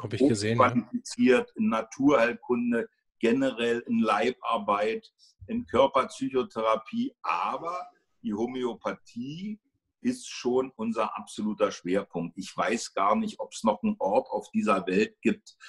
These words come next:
Speaker 2: vielleicht irgendwelche Universitäten noch in Mexiko oder Argentinien oder Indien,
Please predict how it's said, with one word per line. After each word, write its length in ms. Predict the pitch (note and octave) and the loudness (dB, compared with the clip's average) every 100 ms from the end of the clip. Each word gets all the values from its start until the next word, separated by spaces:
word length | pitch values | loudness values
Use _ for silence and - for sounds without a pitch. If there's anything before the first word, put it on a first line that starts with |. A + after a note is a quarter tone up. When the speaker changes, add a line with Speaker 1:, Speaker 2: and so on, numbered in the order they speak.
| - _ | -20 _
Speaker 2:
vielleicht 460 | G#2+ G#2 G#2 - | 4 4 4 0
irgendwelche 560 | G#2+ G#2+ A#3 G#2+ G#2 A2+ | 4 4 6 4 2 2
Universitäten 1040 | G#2+ A2+ G#2+ G2+ G#2 G2 - A2+ A#2 B2 | 4 6 6 4 2 2 4 4 4 4
noch 160 | G#2+ G#2 | 4 6
in 160 | G#2+ G2+ | 6 6
Mexiko 580 | G#2+ - - G#2+ G#2+ | 4 -2 -4 -2 -2
oder 300 | - G#2+ - | 2 4 2
Argentinien 840 | - G2 - - A3 A#3+ B3 - - - - _ | 0 -2 -4 -2 0 4 4 4 0 -8 -20 _
oder 400 | A2+ A#2 G#2+ - | 4 8 6 6
Indien, 600 | A#2 B2+ C3 C3+ A#2+ A2+ | 2 2 4 4 4 -2